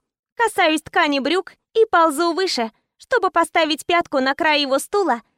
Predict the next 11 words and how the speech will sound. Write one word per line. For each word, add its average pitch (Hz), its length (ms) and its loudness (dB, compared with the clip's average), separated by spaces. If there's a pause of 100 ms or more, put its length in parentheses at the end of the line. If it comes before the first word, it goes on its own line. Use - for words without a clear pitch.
(140)
и 440 100 0
коснуться 359 580 -2
пальчиками 254 680 -2 (260)
одного 330 580 0
очень 403 400 -2
неприличного 277 800 -2
места. 220 380 -6 (720)
Не 415 240 4
видно 302 320 -2
было 320 260 -2
ничего, 330 600 -2